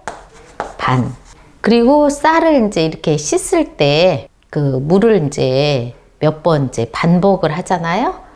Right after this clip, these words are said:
그래서 요것이 쌀을 씻는다, 씻을, 번도 되고 반도 되는데, 우리가 이제 그 물에 첨벙거리는 거,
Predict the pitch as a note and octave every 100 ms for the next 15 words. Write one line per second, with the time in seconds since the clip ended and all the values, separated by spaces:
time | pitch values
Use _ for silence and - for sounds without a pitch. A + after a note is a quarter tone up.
0 | - A3 A3 A3+ E3 E3+ - D4 E3+ -
1 | - - - - - - - C4 C4 B3+
2 | A#3 C#4+ C#4 A#3+ C4+ D4+ - D#4+ - -
3 | E4 G4+ G4+ - - - - _ - -
4 | - G#3 A#3 A#3+ A#3+ G#3+ F#3 E3 - C#4+
5 | C#4 F#3 F#3 G3 F#3 D#3 C#3 B2+ C3 C3+
6 | D3+ C3+ B2+ - _ - - - - F3+
7 | G3+ G3 D#3+ D#3 C3 A#2+ - - - -
8 | E3+ E3+ A3+ A#3 A#4 E4+ F4 G4+ F#4 A#3
9 | E3+ D3 C3 C3 F#3 G4+ -